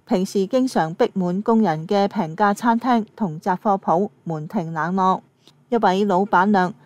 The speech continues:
坐喺佢經營嘅電子鋪頭裏邊，話俾紐約時報知，二十七號下晝鋪頭只有一名顧客。佢話舊年每日接待大約二十名顧客，好明顯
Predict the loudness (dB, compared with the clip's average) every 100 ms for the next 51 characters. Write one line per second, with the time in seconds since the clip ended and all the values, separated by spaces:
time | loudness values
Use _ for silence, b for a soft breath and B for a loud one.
0 | b 0 2 2 2 0 0 2 2 2
1 | 0 -2 0 0 0 -2 -2 -2 0 -2
2 | 0 0 0 0 -2 -2 -6 _ _ b
3 | -4 0 0 2 2 2 0 -4 -8 -4
4 | -2 -2 -2 0 0 -4 b b _ -2
5 | 0 0 0 2 2 2 0 2 4 4
6 | 2 b -4 0 0 2 0 0 2 2
7 | 2 0 -2 -2 0 2 2 0 -4 _
8 | b b b -2 2 2 2 _ 2 2
9 | 2 0 2 4 4 2 -2 -6 0 0
10 | 0 0 0 0 -2 -6 -4 -4 -4 -6
11 | -4 -2 0 2 0 -4 b b b 0
12 | 0 0 -2 -2 -2